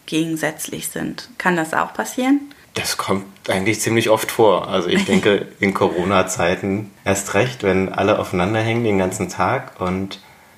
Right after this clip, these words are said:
Speaker 2: das ist aber nicht das eigentliche Problem sozusagen.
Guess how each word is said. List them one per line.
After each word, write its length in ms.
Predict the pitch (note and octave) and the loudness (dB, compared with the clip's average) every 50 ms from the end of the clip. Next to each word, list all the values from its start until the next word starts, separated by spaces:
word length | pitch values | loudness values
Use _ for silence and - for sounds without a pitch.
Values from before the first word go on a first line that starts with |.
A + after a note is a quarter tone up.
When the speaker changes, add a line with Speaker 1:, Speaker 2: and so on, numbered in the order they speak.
| _ - - - | _ -20 -12 -8
Speaker 2:
das 180 | - G2 - C3+ | -6 -4 -2 -2
ist 240 | C3+ C3 - - - | -2 -2 -4 -2 0
aber 240 | G#2 G#2 A2 A2 | 2 4 4 4
nicht 240 | A#2 B2 B2 A#2+ - | 4 2 0 2 2
das 180 | B2 A#2 - - | 0 0 0 -2
eigentliche 420 | G2+ G2 A#2+ C3 A#2+ A#2+ A#2 A2+ | -2 0 0 -2 -2 -2 -4 -4
Problem 520 | - - A#2+ G#2 A#2 A2+ A2 G#2 F#2 E2+ E2 | -4 -4 -4 -2 0 2 2 2 2 0 0
sozusagen. 720 | F#2 E2+ - - F#2+ F2 E2 F2 E2 E2 E2 E2+ E2+ E2+ | -4 -4 -4 -4 -6 -4 -2 -2 -4 -2 -4 -6 -8 -8